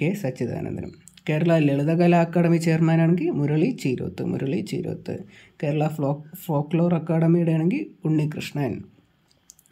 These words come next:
കേരള സ്പോർട്സ് കൗൺസിലിൻ്റെ പ്രസിഡന്റ് ഷറഫ് അലി. നമുക്ക് ഈ ഇത്രയൊന്ന് ഒന്നും കൂടെ നോക്കാം. കേരള ചലച്ചിത്ര അക്കാദമി രഞ്ജിത്ത്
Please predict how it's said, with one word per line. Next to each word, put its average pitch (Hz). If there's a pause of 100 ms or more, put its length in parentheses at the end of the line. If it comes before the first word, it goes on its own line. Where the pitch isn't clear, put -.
(100)
കേരള 151 (480)
സ്പോർട്സ് 151
കൗൺസിലിൻ്റെ 165
പ്രസിഡന്റ് 165
ഷറഫ് -
അലി. - (320)
നമുക്ക് 156 (880)
ഈ 170 (1000)
ഇത്രയൊന്ന് 185 (420)
ഒന്നും 156
കൂടെ 120
നോക്കാം. - (880)
കേരള 170
ചലച്ചിത്ര 165
അക്കാദമി 170
രഞ്ജിത്ത് 143